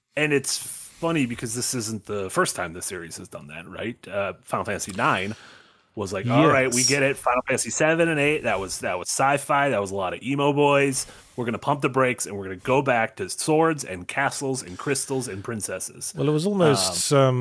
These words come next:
Speaker 2: um, evoking a s-, uh, not quite the same kind of <laughs> fantasy as the first, uh, Final Fantasies. Final Fantasy nine felt a bit more, ooh,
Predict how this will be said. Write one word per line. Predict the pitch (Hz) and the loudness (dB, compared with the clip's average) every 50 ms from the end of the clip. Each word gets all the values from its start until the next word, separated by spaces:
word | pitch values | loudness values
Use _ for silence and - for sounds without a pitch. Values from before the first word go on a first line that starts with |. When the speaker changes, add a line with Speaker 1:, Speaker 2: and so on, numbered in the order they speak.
| 123 123 131 | 0 -2 -2
Speaker 2:
um, | 131 - | -4 -2
evoking | 131 123 113 120 131 131 127 - - - 123 120 120 120 117 117 113 107 - _ _ _ _ _ _ _ - | -2 -2 2 4 4 4 4 2 2 2 4 4 4 4 2 2 0 -2 -4 _ _ _ _ _ _ _ -6
a | - | -4
s-, | 104 - - - - - - - - - | -2 -2 0 -2 -2 -4 -6 -10 -14 -16
uh, | - - - 90 - - 117 | -18 -18 -16 -16 -16 -12 -8
not | 123 123 131 131 123 - - - | -4 -2 -2 -2 -2 -4 -10 -8
quite | - - 147 127 120 - - | 0 4 4 4 4 2 0
the | 127 | 0
same | - - 135 123 117 113 107 | 2 4 4 4 4 2 0
kind | - - - 143 135 120 107 | 0 2 4 6 6 6 4
of | 107 95 | 2 2
<laughs> | - 117 | 2 2
fantasy | 104 92 92 95 - - - 143 127 | 2 4 2 2 0 2 4 6 6
as | 120 110 95 | 6 6 4
the | 107 110 | 0 0
first, | 101 117 127 120 113 101 - - | 2 4 4 4 4 2 0 -4
uh, | 156 127 110 104 | -4 -2 -2 0
Final | 92 107 101 95 95 | 0 0 0 0 0
Fantasies. | 101 104 101 95 101 - | 0 -2 0 -2 -2 0
Final | 147 147 139 | 2 2 2
Fantasy | 143 151 - 135 | 2 2 2 2
nine | 127 127 123 120 113 | 2 2 2 2 2
felt | - 123 117 - | 2 2 2 2
a | 104 | 0
bit | 127 131 117 | -2 0 0
more, | 113 110 113 110 110 107 107 101 - _ _ - - - - - - - - - - - - - - - - _ - - | 2 2 4 4 4 4 2 2 0 _ _ -20 -20 -18 -14 -12 -12 -10 -10 -10 -10 -10 -12 -14 -16 -16 -20 _ -10 -8
ooh, | 127 123 113 104 95 92 90 90 87 - | -6 -4 -2 -2 -4 -4 -4 -6 -8 -10